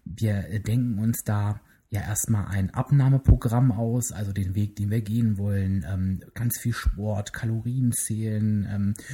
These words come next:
Low Carb, No Carb und was es da alles gibt, ähm, vielleicht auch Pulverchen oder Shakes oder ich weiß nicht was, machen dann den Plan, ähm, verzichten vielleicht doch auf Süßigkeiten und sagen, „So, damit das alles perfekt läuft,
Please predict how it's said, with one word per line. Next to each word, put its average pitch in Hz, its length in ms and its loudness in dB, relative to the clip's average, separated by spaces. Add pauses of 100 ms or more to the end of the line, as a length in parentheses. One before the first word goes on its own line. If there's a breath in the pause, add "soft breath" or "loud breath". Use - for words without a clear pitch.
(240 loud breath)
Low 117 300 2
Carb, 104 460 -4
No 120 260 4
Carb 107 400 -4
und 107 80 2
was 101 160 -4
es 107 100 -6
da 98 140 -6
alles 101 260 -4
gibt, - 420 -10
ähm, 101 280 0 (100)
vielleicht - 320 -10
auch - 180 -10 (120)
Pulverchen 110 640 -2
oder 85 220 -6
Shakes - 560 -4
oder 92 160 -6
ich - 120 -10
weiß 139 260 -4
nicht 127 180 -2
was, 117 240 -6 (520 loud breath)
machen 117 300 4
dann 107 160 4
den 98 180 4
Plan, 151 500 0 (300 loud breath)
ähm, 104 180 2
verzichten - 460 -2
vielleicht 117 280 -4
doch 117 100 -6
auf 139 120 -4
Süßigkeiten 117 680 -2
und 113 80 4
sagen, 107 240 2
„So, 101 260 -2 (140)
damit 101 240 0
das - 180 -4
alles 120 220 -4
perfekt - 460 -4
läuft, 131 420 -2